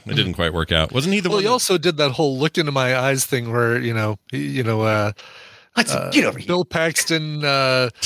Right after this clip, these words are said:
Speaker 2: "Oh, that'd be great if you could provide breakfast in bed." And then he looks at him, pulls down his finger with, I'm guessing, the
Speaker 1: His
Speaker 2: middle
Speaker 1: middle
Speaker 2: finger,
Speaker 1: finger.
Speaker 2: but he's holding his cigar, so it's two
Speaker 3: Yeah, yeah.
Speaker 2: fingers.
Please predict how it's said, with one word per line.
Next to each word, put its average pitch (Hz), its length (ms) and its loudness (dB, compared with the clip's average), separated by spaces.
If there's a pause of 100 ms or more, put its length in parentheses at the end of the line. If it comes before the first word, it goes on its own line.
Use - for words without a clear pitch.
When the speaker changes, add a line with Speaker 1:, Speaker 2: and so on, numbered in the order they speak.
(300)
Speaker 2:
"Oh, 196 300 2
that'd 165 320 0
be 185 80 2
great 208 260 0
if 185 100 -4
you 160 60 -8
could 135 200 -12
provide 170 420 2
breakfast 180 460 0
in 156 100 -4
bed." 147 300 2
And 135 140 0
then 139 80 -2
he 139 60 2
looks 147 300 0
at 143 60 2
him, 131 160 -2
pulls 175 280 0
down 160 220 2
his 139 160 0
finger 160 280 -2
with, 143 180 2
I'm 180 160 0
guessing, 277 520 0 (100)
the - 40 -16
Speaker 1:
His 180 100 0
Speaker 2:
middle 220 220 2
Speaker 1:
middle 202 100 -4
Speaker 2:
finger, 208 260 2
Speaker 1:
finger. 247 100 2
Speaker 2:
but 190 100 2
he's 180 120 0
holding 226 340 0
his 175 120 2
cigar, 175 420 2
so 151 180 2
it's - 120 0
two - 160 0
Speaker 3:
Yeah, 233 40 2 (180)
yeah. 87 80 4
Speaker 2:
fingers. 87 280 2